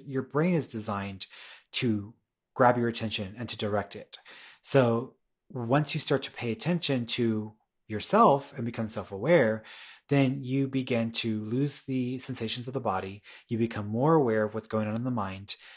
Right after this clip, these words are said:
And at that point, people tend to react, respond, struggle with the thought process. "Oh, my bill is due. I forgot to make the payment today. Oh,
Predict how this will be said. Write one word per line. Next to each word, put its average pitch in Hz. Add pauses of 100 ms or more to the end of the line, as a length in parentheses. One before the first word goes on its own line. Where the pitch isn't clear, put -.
(120)
And 123
at 120
that 202
point, 123
people 135
tend 113
to 113
react, 110 (180)
respond, 95 (200)
struggle 101 (280)
with 120
the 117
thought 101
process. - (440)
"Oh, 143
my 127
bill 123
is 113
due. 120
I 113
forgot 113
to 110
make 110
the 110
payment 120
today. 113
Oh, 110